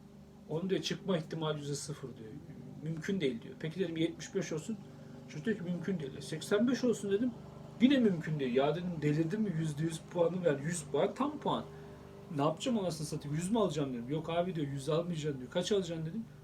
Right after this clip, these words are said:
"Yüz on alacaksın." "Ya bizde mi kafa buluyorsun sen?" dedim. "Öyle." diyor. Özellikle diyor muhasebe ve mühendislikler, bu mühendislik işte makine, makine mühendisi, inşaat mühendisi gibi gibi mühendislikler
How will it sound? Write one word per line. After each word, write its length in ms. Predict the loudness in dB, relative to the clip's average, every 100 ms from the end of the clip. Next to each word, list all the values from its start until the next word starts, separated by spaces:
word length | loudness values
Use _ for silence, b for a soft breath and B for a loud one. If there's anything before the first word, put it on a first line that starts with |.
| -2
"Yüz 200 | 0 4
on 80 | 6
alacaksın." 460 | 4 0 -4 -10 -10 -10 -10 -10 -8 -4 -2 -2 -2 -2
"Ya 180 | -2
bizde 240 | -2 -4 -2
mi 100 | -2
kafa 300 | -2 -2 -2
buluyorsun 320 | -2 -2 -4
sen?" 180 | -12 -12 -12
dedim. 220 | -12 -12 B B B -2
"Öyle." 220 | 0 2 0
diyor. 200 | -4 -8 -14 B B B B -20 -20 -12
Özellikle 680 | -4 2 4 4 2 -2 -2
diyor 160 | -2 -2 -6 -8
muhasebe 560 | -4 -4 -2 0 0 2
ve 80 |
mühendislikler, 880 | 0 -2 -4 -4 -6 -8 -10 -6 -6 -6
bu 360 | -8 -8 -8 -6
mühendislik 380 | -4 -4 -6 -4
işte 120 | -4
makine, 440 | -4 -6 -8 -8
makine 340 | -8 -8 -6 -6
mühendisi, 400 | -6 -6 -6 -8
inşaat 420 | -8 -8 -8 -8
mühendisi 360 | -12 -12 -12
gibi 220 | -10 -10 -8
gibi 220 | -10 -10 B B B -4
mühendislikler 640 | -2 -2 -4 -10 -6 -6